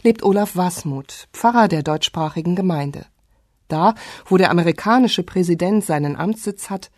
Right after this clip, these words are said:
darf kein Haus höher sein als das Kapitol. Darum gibt es hier, anders als im benachbarten New York,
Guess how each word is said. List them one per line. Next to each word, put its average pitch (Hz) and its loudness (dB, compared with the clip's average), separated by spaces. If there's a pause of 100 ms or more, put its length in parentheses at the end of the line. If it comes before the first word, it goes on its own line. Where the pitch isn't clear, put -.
(260)
darf 170 -4
kein 240 -2
Haus 202 -4
höher 165 -2
sein 170 -4
als - -8
das 214 -8
Kapitol. 185 -6 (720)
Darum 170 0 (260)
gibt 240 -2
es 226 -2
hier, 233 0
anders 160 -2
als - -10
im 147 -4
benachbarten 151 -4
New 147 0
York, 156 -2